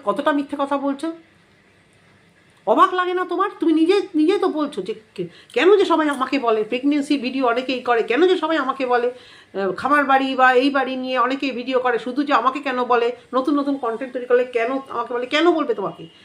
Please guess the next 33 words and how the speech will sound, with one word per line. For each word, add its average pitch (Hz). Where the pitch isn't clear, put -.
কেন 294
তো-, 311
সবার 311
তোমার 302
সাথে 320
শত্রুতা? 220
কেউ 247
কি 285
তোমার 294
পাড়ায় 262
থাকে? 320
পাড়ার 269
লোকগুলোকে 330
তো 339
তুলোধনা 330
করছো, 214
আত্মীয়গুলোকে 294
তুলোধনা 277
করছো। 151
যে 240
যা 285
বলবে 277
এখানে 262
এসে 254
বসতে 233
চাও। 226
কোথায় 262
এই 269
কমেন্টটা 254
নিয়ে 247
তুমি 254
চেপে 247
যাবে? 277